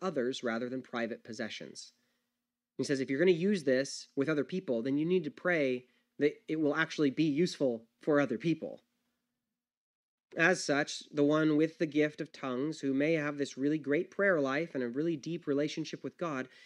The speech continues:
they need to get their mind off of themselves and see that the things God gives are not for us to keep, but for us to give away.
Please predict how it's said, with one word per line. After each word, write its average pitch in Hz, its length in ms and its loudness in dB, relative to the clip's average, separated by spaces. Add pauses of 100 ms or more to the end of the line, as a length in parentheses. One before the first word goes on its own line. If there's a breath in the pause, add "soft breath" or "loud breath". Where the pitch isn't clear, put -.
they 170 100 4
need 208 160 6
to 160 60 2
get 196 280 2
their 165 100 2
mind 156 340 0
off 151 220 -6
of 139 80 -6
themselves 135 840 -6 (300 soft breath)
and 139 160 0
see 185 300 -2
that 143 160 -4
the 131 80 -12
things 175 340 0
God 151 300 -4
gives 156 260 -2
are 135 120 0
not 143 280 -4
for 156 280 -2
us 135 220 -10
to 131 140 -6
keep, - 360 -8
but 120 180 -12
for 135 220 -4
us 117 160 -10
to 120 160 -8
give 113 240 -8
away. 170 380 -10